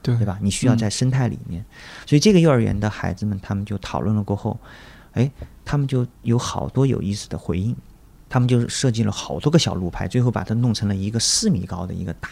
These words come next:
Speaker 2: 路牌。然后最顶上有一个路牌，我记忆犹新，很好玩儿，有两个特别好玩儿的小熊娃娃，直接贴在那个路牌上，旁边有一个，一个男性的标志和一个女性标志的一个涂鸦。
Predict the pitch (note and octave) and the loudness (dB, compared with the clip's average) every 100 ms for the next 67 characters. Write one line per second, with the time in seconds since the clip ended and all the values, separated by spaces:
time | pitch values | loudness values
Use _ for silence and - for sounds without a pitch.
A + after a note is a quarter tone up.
0 | - G2+ - - - - - - - - | -10 -8 -8 -10 -14 -14 -20 -20 -20 -20
1 | - A2 B2 A#2+ - - F#3 - A#2+ - | -6 0 0 0 -6 4 4 4 0 0
2 | G#2+ B2 A#2 F2 D#2 G#2 G2+ F#2 - F#2 | -4 -2 0 -2 -4 -4 -4 -4 -6 -4
3 | F#2+ - A2+ F#2+ F#2 G2+ - G#2+ A2 - | -4 0 2 2 2 0 -2 -4 -4 -2
4 | A2+ A2 F#2+ F#2+ F#2+ - - - - G#2 | -2 -2 -6 -6 -8 -10 -18 -16 -2 0
5 | A2+ F#2 F#2+ F#2+ G#2+ G#2+ A2+ - - - | 2 0 -4 -4 -2 0 -2 -6 -16 -6
6 | F2+ E2+ F#2+ A2 G#2+ - - F#2 G2 F2 | -6 -4 -4 -4 -2 -4 -2 -2 -2 0
7 | C#3 C#3+ - - - - A#2+ B2+ - G3+ | 0 0 -6 -20 -10 -2 0 0 0 2
8 | C#3 G2 F#2 F2+ - G#2 G2+ F#2 - - | 2 0 -2 -6 -10 -12 -12 -12 -16 -14
9 | - G2+ G#2 A2+ A2 G#2+ G#2+ G#2+ G#2 G2+ | -4 0 4 4 2 -2 -6 -6 -4 -4
10 | - - - - G2 G2+ G2+ F#2+ G2 - | -8 -20 -16 -8 -4 -2 0 0 0 0
11 | B2 G#2+ F#2+ G2 - F#2+ G#2 G2+ - - | 0 0 0 -2 -4 -4 -2 -2 -4 -6
12 | G2+ G2 - G2 G2 - - F#2+ F#2 F#2+ | -4 -4 -4 -6 -6 -8 -8 -4 -4 -6